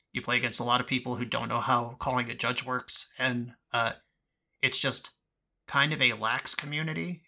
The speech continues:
It's the type of folks who dust off their power once a year to come drink with their friends after the event, and they're not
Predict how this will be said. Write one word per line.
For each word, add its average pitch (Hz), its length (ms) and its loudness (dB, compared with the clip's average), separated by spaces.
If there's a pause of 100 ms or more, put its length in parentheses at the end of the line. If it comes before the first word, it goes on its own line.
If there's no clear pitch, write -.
(300)
It's 135 220 -2
the 127 120 -6
type 123 220 0
of 127 100 -4
folks - 340 0
who 117 220 -2
dust 117 280 0
off 120 140 2
their 120 100 -4
power 117 260 2
once 120 240 -2
a 123 80 -4
year 113 140 -2
to 113 100 -2
come 127 200 0
drink 120 240 -4
with 123 100 -8
their 110 120 -6
friends 135 500 -2
after 120 260 0
the 120 160 -4
event, 127 300 0 (200)
and 135 180 0
they're 117 140 -2
not 113 300 2